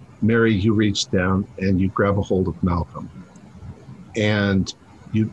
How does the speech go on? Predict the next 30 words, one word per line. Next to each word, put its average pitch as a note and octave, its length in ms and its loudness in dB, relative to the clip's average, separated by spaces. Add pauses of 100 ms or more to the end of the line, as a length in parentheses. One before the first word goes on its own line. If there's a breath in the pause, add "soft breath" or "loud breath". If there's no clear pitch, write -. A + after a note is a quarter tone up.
you G#2 100 0
start B2+ 360 2
to - 80 -6
try A#2+ 260 0
to G#2+ 160 2 (100)
extricate - 760 -2 (840)
Malcolm G2 560 0 (200)
from F#2 200 -2
the F2+ 80 0
hole. F2+ 440 -2 (680)
And G#2+ 440 2
Desmond, A#2 500 2 (180)
you G2 140 -2
see F#3+ 380 2 (280)
something G2+ 680 -2 (300)
out G2+ 100 2
of F#2 120 -2
the - 60 -6
corner D3+ 580 2
of F#2+ 140 -2
your F2+ 280 -2
eye. D#2+ 520 -4 (1120)
And A2+ 400 2 (420)
just F3 500 2 (160)
as C#3+ 300 4
you A#2 120 2
turn F3 420 2
your A2+ 220 0 (160)
head, G#2 380 0 (1000)
there F3+ 420 4